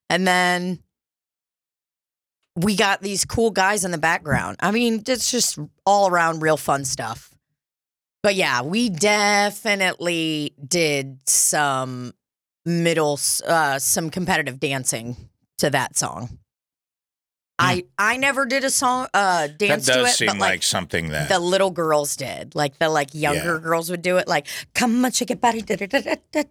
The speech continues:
Speaker 1: da," you know?
Speaker 2: Yeah.
Speaker 1: And you do
Speaker 2: It's
Speaker 1: da-da.
Speaker 2: weird.
Speaker 1: Wow, I just saw psoriasis flakes move when I shook my head.
Speaker 2: Man.
Speaker 1: Isn't that terrible?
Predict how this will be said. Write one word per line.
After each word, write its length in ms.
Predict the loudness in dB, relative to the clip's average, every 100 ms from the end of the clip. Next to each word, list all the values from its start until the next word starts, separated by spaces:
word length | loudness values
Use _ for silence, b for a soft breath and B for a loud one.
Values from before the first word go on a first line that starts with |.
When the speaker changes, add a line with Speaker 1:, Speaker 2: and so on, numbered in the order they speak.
| -4
Speaker 1:
da," 100 | -4
you 120 | 0 0
know? 120 | 0
Speaker 2:
Yeah. 140 | -2 -8 _ _ _
Speaker 1:
And 140 | 0
you 80 | 0
do 160 | 0 -4 -4 _
Speaker 2:
It's 180 | -2 0
Speaker 1:
da-da. 160 | 2 2
Speaker 2:
weird. 540 | 4 4 4 2 -6 -10 _ -20 _ _ _ _ _ _ _ _
Speaker 1:
Wow, 180 | -2 -2
I 100 | -4
just 200 | -4 -2
saw 140 | 0
psoriasis 680 | 0 -2 -2 -2 -2 0 -2
flakes 420 | -4 -4 -4 -4
move 400 | -6 -6 -6 -8
when 140 | -8 -4
I 140 | -4
shook 440 | -4 -4 -2 -4
my 140 | -6 -6
head. 320 | -6 -6 -8 _
Speaker 2:
Man. 420 | -12 -10 -10 -12 -14 -4
Speaker 1:
Isn't 200 | 0 2
that 220 | 0 -2
terrible? 840 | -6 -6 -4 -4 0 0 0 -2